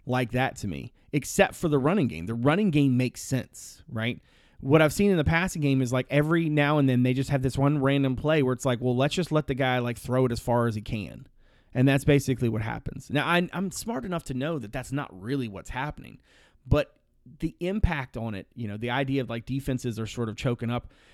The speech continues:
because they know you're not gonna hit that deep shot, so they start sitting on the smaller stuff,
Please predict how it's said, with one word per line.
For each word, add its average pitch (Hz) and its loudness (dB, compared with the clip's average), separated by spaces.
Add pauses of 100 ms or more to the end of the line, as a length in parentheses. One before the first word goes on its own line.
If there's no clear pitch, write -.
(100)
because 127 -2
they 131 0
know 127 0
you're 123 0
not 123 -2
gonna 117 -4
hit 117 -4
that 110 -6
deep 123 -4
shot, 107 -6
so - -8
they 117 -4
start 113 -6
sitting 127 -6
on 117 -4
the 110 -8
smaller 135 -2
stuff, - -12